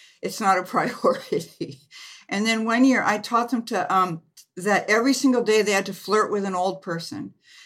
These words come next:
And it could be in line at Whole Foods, even if it was the express line and the old person ahead of you had brought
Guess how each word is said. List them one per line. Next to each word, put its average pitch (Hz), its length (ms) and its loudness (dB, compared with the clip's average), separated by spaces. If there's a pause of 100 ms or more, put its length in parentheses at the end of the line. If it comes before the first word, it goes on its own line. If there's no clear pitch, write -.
(220)
And 202 240 2
it 202 200 -2
could 208 160 0
be 226 180 4
in 196 160 2
line 208 400 2
at 185 160 -4
Whole 196 260 -2
Foods, 214 440 -2
even 254 280 2
if 254 140 0
it 196 100 2
was 220 140 0
the 240 60 0
express 233 600 -2
line 202 280 -2
and 196 180 -6
the 185 160 -6
old 233 360 2
person 226 380 -2
ahead 202 320 -2
of 226 120 -2
you 190 180 -2
had 170 220 -4
brought 190 380 0